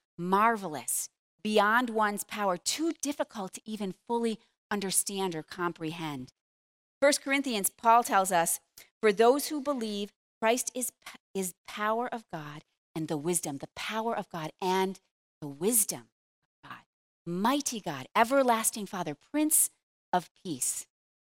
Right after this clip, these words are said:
I love how Jesus encourages his disciples when he starts to explain to them that he's not going to be with them, um, here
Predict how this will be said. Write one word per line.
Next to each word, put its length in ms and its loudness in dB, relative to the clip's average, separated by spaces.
I 60 -8
love 160 0
how 120 -2
Jesus 520 -2
encourages 500 0
his 140 0
disciples 600 0
when 120 0
he 200 -6
starts 400 0
to 120 -4
explain 640 -2
to 120 -4
them 260 0
that 120 -4
he's 220 -6
not 260 -2
going 200 -4
to 80 -8
be 140 -4
with 280 -6
them, 260 -18
um, 200 -4
here 420 -4